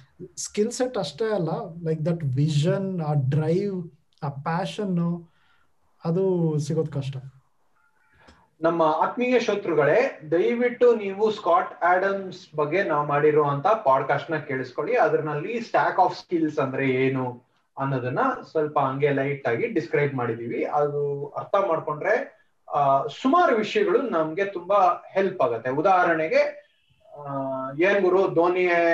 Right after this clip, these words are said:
Speaker 2: ಸ್ಪೆಷಲಿಸ್ಟ್ ಬ್ಯಾಟ್ಸ್‌ಮನ್ ಅಲ್ಲ, ಸ್ಪೆಷಲಿಸ್ಟ್ ಕೀಪರ್ ಅಲ್ಲ" ಅಂತ ಸುಮಾರು ಜನ ಕಾಮೆಂಟ್ ಹೊಡೆದು ಅವನ್ನ ಟ್ರೋಲ್ ಮಾಡ್ತಾರೆ. But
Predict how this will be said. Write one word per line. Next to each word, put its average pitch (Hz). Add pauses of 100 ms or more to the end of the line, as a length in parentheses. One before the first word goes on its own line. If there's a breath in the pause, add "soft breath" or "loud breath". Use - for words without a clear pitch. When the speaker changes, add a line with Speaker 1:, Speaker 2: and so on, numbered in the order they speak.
(120)
Speaker 2:
ಸ್ಪೆಷಲಿಸ್ಟ್ 160
ಬ್ಯಾಟ್ಸ್‌ಮನ್ 147
ಅಲ್ಲ, 147
ಸ್ಪೆಷಲಿಸ್ಟ್ 147
ಕೀಪರ್ 160
ಅಲ್ಲ" 143
ಅಂತ 139
ಸುಮಾರು 139
ಜನ 135
ಕಾಮೆಂಟ್ 135
ಹೊಡೆದು 123
ಅವನ್ನ 139
ಟ್ರೋಲ್ 123
ಮಾಡ್ತಾರೆ. 131
But 180